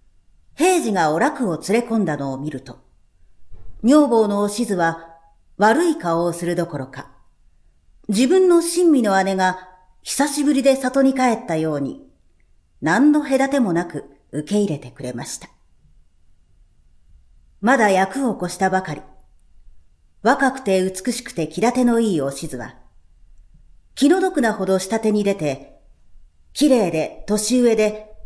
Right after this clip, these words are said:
なんとなく押しの強いお楽を立ててやったのです。あくる日、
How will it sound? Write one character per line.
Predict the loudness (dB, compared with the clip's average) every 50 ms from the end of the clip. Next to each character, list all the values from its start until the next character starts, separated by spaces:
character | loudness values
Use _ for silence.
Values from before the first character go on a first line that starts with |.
| -20 -20 -12 -4 2
な | 4 4 4
ん | 4
と | 2 4
な | 4 4 4
く | 2 0 -2 -2
押 | -2 -2
し | 2 2
の | 2 2
強 | 2 0 0 0 2 2
い | 2 0 0
お | -2 0
楽 | 0 0 -2 -2 -6 -6
を | -6 -8
立 | -8 -8 -6
て | -6 -6
て | -6 -8
や | -10 -10
っ | -12 -12 -12
た | -12
の | -10 -10
で | -12 -12 -12
す。 | -12 -12 -14 -18 -20 _ _ _ -20 -20 -20 -20 -20 _ _ _ _ _ -20 -20 -20 -20 _ _ _ _ _ _ _ _ _ _ _ _ _ _ _ _ _ _ _ _ _ _ _ _ _ _ _ -18 -18 -16 -16 -18 -20 -20 _ _ _ _ _ -20 -20 -20 _ -20 _ _ _ _ _ _ _ _
あ | -4 -4 -4
く | -2 -2 -2
る | -2 -2
日、 | -4 -6 -10 -12 -12 -14 -20 -20